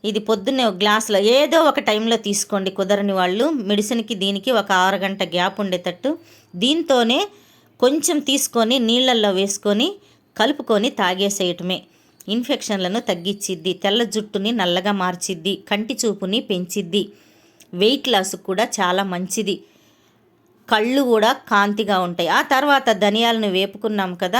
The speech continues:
దాన్ని కూడా మిక్సీ పట్టుకొని జల్లి పట్టుకొని ఒక సీసాలో పెట్టుకున్నామంటే యూరిన్ సరిగా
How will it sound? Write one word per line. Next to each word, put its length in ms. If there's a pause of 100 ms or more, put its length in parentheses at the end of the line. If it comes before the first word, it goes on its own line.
(160)
దాన్ని 260 (100)
కూడా 240 (760)
మిక్సీ 300 (100)
పట్టుకొని 560 (280)
జల్లి 320
పట్టుకొని 420 (100)
ఒక 160
సీసాలో 440
పెట్టుకున్నామంటే 760 (920)
యూరిన్ 380
సరిగా 360